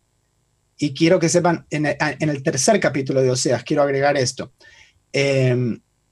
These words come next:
en el tercer capítulo de Oseas, versículo cuatro, dice, porque muchos días estarán los hijos de Israel sin rey,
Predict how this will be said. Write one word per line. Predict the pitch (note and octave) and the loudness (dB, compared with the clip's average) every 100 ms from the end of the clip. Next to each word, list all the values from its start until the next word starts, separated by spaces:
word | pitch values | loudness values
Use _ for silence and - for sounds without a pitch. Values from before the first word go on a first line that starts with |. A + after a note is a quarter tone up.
| _ - | _ -6
en | C#3+ | -6
el | C#3 | -4
tercer | D3+ C3+ - G3+ | -4 -2 2 2
capítulo | G3 F#3 F#3+ F3+ E3 | 2 0 2 4 4
de | D3+ | 2
Oseas, | C3+ F#3+ G3 G3 G3 - | 0 2 4 4 2 -2
versículo | D#3 C#3+ C3 F3+ E3+ E3+ E3 - | -8 -6 0 0 2 2 0 0
cuatro, | F#3 E3 C3 A#2+ A2 - | 0 0 -2 -10 -8 -2
dice, | D3+ C3+ B2 G#2+ _ _ _ - | -2 -2 -6 -8 _ _ _ -6
porque | C#3+ C3+ D3+ | -4 -2 0
muchos | D#3 G3 A3 - A3 D#3+ | 4 4 4 2 0 2
días | D3 F#3 C3+ G#2+ - - | 2 4 4 0 -6 -6
estarán | C3 - C3 B2 D#3+ F3 E3 | -6 -2 0 2 2 2 0
los | C#3+ C3 F3 | -4 0 2
hijos | F3 F#3 E3 | 2 0 0
de | D3 | 0
Israel | C3+ - C3 C#3+ D#3+ | -2 -2 0 2 0
sin | - - D#3 D#3 | -2 0 0 0
rey, | D3 C#3 A2 | 2 0 0